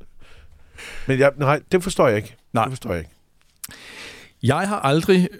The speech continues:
Speaker 2: grædt under eller efter sex.
Speaker 1: Ik-, ikke under.
Speaker 2: <laughs> Nej. Men umiddelbart efter?
Speaker 1: Ja, det har jeg.
Speaker 2: Ja.
Speaker 1: Ja. Og det har været forbundet med en, øh, krampe i lægen. <laughs>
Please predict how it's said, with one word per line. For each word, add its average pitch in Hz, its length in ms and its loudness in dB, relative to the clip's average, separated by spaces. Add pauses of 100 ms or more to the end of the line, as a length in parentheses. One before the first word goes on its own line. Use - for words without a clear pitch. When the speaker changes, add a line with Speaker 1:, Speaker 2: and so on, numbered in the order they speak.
(200)
Speaker 2:
grædt - 540 -4
under 214 320 2
eller 127 260 0
efter 185 220 -4
sex. - 360 -8 (880)
Speaker 1:
Ik-, - 380 -20
ikke 131 340 -6 (120)
under. 101 400 0 (320)
Speaker 2:
<laughs> - 320 -16
Nej. 156 220 2 (1400)
Men 143 160 0
umiddelbart 147 320 2
efter? 151 260 -4 (180)
Speaker 1:
Ja, 120 80 4
det 131 120 4
har 117 160 2
jeg. 80 100 -8 (260)
Speaker 2:
Ja. 85 140 -2 (220)
Speaker 1:
Ja. 95 100 -4 (680)
Og 110 120 -4 (140)
det 139 140 2
har 131 80 2
været 107 240 0
forbundet 120 600 -2
med 101 460 -6
en, 87 420 -10
øh, 82 800 -16
krampe 107 360 0
i 82 40 -2
lægen. 87 400 -4 (260)
<laughs> - 40 2